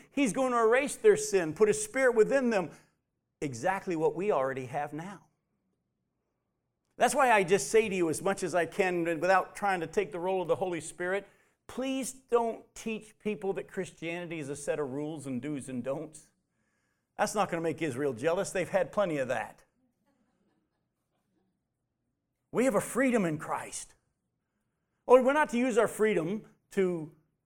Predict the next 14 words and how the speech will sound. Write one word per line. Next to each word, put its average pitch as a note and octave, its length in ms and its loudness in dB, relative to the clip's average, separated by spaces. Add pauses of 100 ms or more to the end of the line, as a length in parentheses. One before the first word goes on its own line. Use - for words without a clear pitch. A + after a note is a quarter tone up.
gratify F#3+ 540 4
our D3+ 160 2
flesh, F3+ 640 -2 (800)
but G3 80 2
we G#3 120 4
need A3 200 0
to A#3+ 60 8
also B3 320 4
understand A#3 520 -2
that G#3 100 6
we're G#3+ 80 6
not A#3+ 160 4
under A#3+ 280 4
law. A3 480 4